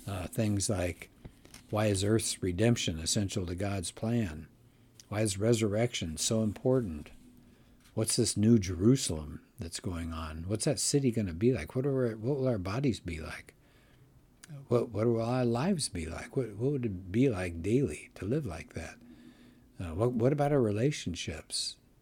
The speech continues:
Even animals? What are we gonna do in heaven? So he covers all of these things in, uh, over four hundred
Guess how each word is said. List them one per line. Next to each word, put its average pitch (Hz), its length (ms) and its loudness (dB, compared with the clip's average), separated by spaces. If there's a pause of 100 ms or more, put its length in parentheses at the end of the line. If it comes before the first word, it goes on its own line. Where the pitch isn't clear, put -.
(240)
Even 113 280 4
animals? 113 760 2
What 143 120 6
are 175 40 4
we 185 80 4
gonna 151 220 2
do 117 380 6
in 95 120 -4
heaven? 101 480 -6 (500)
So 107 260 4
he 123 180 0
covers 123 380 -4
all 120 280 0
of 104 100 0
these 87 200 -2
things 95 360 -2
in, 85 280 -2
uh, 80 140 -8
over 95 280 -2
four 104 240 -2
hundred 92 380 -2